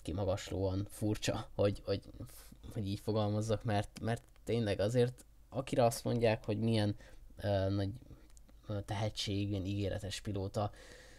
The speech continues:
azoknak azért tényleg minimum össze szokott jönni egy, egy, egy dobogó is, és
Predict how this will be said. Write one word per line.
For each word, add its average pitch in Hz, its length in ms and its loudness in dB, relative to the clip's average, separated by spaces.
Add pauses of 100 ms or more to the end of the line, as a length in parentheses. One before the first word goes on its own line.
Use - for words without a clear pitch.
(140)
azoknak 127 380 6
azért 120 260 6
tényleg 104 420 4
minimum 98 360 0
össze 95 200 -4
szokott 98 280 -6
jönni 98 240 -2
egy, 95 200 -4
egy, 95 320 -6
egy 95 180 -4
dobogó 101 460 0
is, 101 220 -2
és - 320 -8